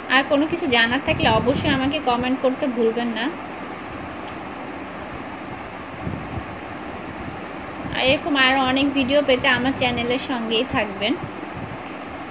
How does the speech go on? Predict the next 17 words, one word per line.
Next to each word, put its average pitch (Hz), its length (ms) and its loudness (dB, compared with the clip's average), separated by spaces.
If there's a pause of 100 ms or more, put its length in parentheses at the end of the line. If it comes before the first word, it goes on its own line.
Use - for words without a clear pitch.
(240)
আমি 254 200 2
কথা 269 220 4
বলতে 294 260 2
বলতে, 302 340 6
আহ, 226 540 6
দেখে, 262 320 4
দেখছেন 269 440 2
এভাবে 277 360 2 (120)
করে 285 200 8
নিচ্ছি। 240 460 0 (1800)
এই 208 200 2
তো, 190 200 2
তো 262 80 2 (360)
আমার 262 200 4
ব্যান্ডটা 269 420 6
এই 240 260 4
দে 208 140 0